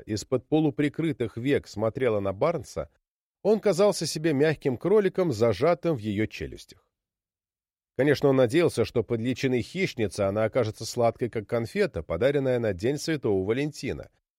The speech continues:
«Будь моей». Он почти сумел залезть ей под блузку. Она была экспериментом в том, чтобы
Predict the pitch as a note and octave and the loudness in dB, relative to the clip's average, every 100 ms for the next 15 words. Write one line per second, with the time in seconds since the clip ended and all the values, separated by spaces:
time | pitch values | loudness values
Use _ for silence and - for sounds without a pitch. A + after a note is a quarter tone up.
0 | _ _ - F#2 A2+ - G#2+ G#2+ A#2 - | _ _ -14 -6 -6 -6 -8 -8 -10 -14
1 | _ _ _ _ _ _ - B2 B2 - | _ _ _ _ _ _ -2 2 2 0
2 | E3 D3+ C#3 C#3+ A#2 A2 C3+ A#2 A2 G2+ | -4 -2 2 4 4 4 2 0 -4 -2
3 | A2 C3 C3+ F2 - - _ _ _ _ | -2 -2 -6 -6 -8 -20 _ _ _ _
4 | _ _ _ _ _ _ _ _ D3 G3 | _ _ _ _ _ _ _ _ 0 2
5 | G3 G3 - G3 G#3 G#3 A#2+ B2 A2+ G3 | 4 4 2 -4 0 2 2 0 0 0
6 | F3+ - D#3 C#3+ C#3 C3 | 0 -2 -2 2 2 0